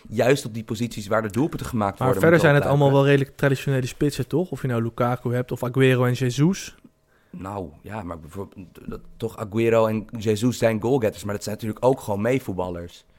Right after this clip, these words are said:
Speaker 1: Lacazette is ook een meevoetballer. Zelfs
Speaker 2: Harry
Speaker 1: Harry
Speaker 2: Kane is ook wel een meevoetballer.
Speaker 1: Ja, en
Speaker 2: Ja.
Speaker 1: ik bedoel, dat, dat zijn dus allemaal, eh, het is dus steeds vaker dat een spits moet ook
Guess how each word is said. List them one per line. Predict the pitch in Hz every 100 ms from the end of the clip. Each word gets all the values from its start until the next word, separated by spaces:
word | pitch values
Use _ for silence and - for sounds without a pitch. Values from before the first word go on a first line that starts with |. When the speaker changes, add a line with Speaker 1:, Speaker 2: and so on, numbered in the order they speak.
| _ -
Speaker 1:
Lacazette | 101 98 104 107 120
is | -
ook | 135 135
een | 110
meevoetballer. | 101 95 92 87 87 87 87 - _ _ - _ _ _ _ -
Zelfs | 101 135 139
Speaker 2:
Harry | 143
Speaker 1:
Harry | 143 160
Speaker 2:
Kane | 160 147
is | 139
ook | 143
wel | 127
een | 123
meevoetballer. | 117 120 120 143 160
Speaker 1:
Ja, | 98 -
en | -
Speaker 2:
Ja. | 117
Speaker 1:
ik | 113
bedoel, | 135
dat, | 135 127
dat | 139
zijn | 147
dus | 135 131
allemaal, | - 143 165 139 123 - - - - - _
eh, | - 117
het | 127
is | 135
dus | 143 135
steeds | 151 151 147
vaker | 131 131 143 120
dat | 110
een | 107
spits | - - 147 -
moet | 107 -
ook | 123